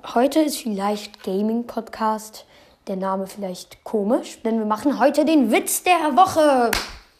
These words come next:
Ja. Ähm, ich werde zwei Witze vorlesen und ihr könnt dann entscheiden,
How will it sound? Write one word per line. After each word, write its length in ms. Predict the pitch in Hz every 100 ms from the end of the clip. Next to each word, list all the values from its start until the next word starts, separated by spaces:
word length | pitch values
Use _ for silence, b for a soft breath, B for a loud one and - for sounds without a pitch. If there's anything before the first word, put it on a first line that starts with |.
| _ _ - - _ _ _ _ _ _ - - - _ _ _ _ - - - _ - - - - - _ _ - - _ _ _ _ _ -
Ja. 280 | 269 - - B B B B B B -
Ähm, 320 | 262 277 277
ich 180 | - 339
werde 240 | 330 320 320
zwei 320 | - 269 226
Witze 240 | 285 -
vorlesen 720 | - 262 277 311 339 370 359 403 403 B B B B B B -
und 440 | 277 262 226 -
ihr 160 | 302 349
könnt 220 | 349 320
dann 100 | 294
entscheiden, 800 | 269 254 - 277 277 285 277